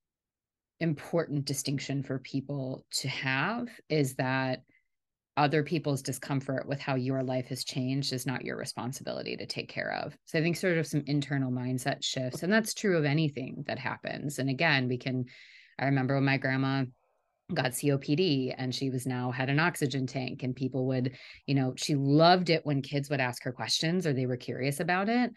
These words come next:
But she wasn't interested in start, you know, when she would have to do something differently or things were different, someone was annoyed or uncomfortable or scared, she's like, "That's not mine to hold, and I'm okay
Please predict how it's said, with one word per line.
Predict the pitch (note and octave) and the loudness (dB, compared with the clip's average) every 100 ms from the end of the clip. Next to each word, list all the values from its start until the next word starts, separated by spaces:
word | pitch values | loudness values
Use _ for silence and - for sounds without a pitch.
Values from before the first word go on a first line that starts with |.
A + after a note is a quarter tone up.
| - - - _ | -12 -20 -20 _
But | D#3+ | 0
she | D#3+ F3 | 4 6
wasn't | G3 G3+ G3 | 8 6 2
interested | D3 D3 C#3+ D3 C#3 C3+ - | 0 -2 -2 2 2 0 0
in | D3 C#3 C3+ C3+ | 2 2 2 -2
start, | - - D3 - | -6 -2 0 2
you | D3+ | 2
know, | C3 C3 - | 2 0 -2
when | D3+ D#3 | 2 2
she | - F3+ | 4 2
would | E3 | 2
have | E3 D3+ | 0 -4
to | D3 | -2
do | D3 | 0
something | D3 D#3 D3+ E3+ | 2 2 2 2
differently | G#3+ - - - - | 0 -2 -4 -4 0
or | - | 2
things | C#3+ D#3 D3+ C#3+ | 4 4 4 2
were | C#3 D#3+ F#3 | 2 2 4
different, | C#3+ C3 C3 C3+ | 2 -4 -8 -4
someone | C#3 C#3 | 0 4
was | C#3+ D3+ | 4 4
annoyed | E3 F#3+ D#3+ B2+ | 4 4 2 2
or | B2+ | 2
uncomfortable | C#3+ C#3+ F#3 - C#3 B2 | 0 0 0 0 -2 -2
or | B2+ | -2
scared, | B2+ - F#3+ D3+ C#3 | -2 2 4 4 2
she's | - | -4
like, | C#3+ C#3 | -4 0
"That's | D3+ D3 - | 0 0 0
not | D3 - | -2 -2
mine | B2 A2+ A2 C#3+ | -4 -4 -6 -6
to | D3 | -6
hold, | C#3+ A2+ A2 D#3+ | -4 -4 -4 -6
and | D#3 | -2
I'm | C#3+ C#3+ | 0 0
okay | C#3+ A2+ - C#3+ | 0 -2 -2 -6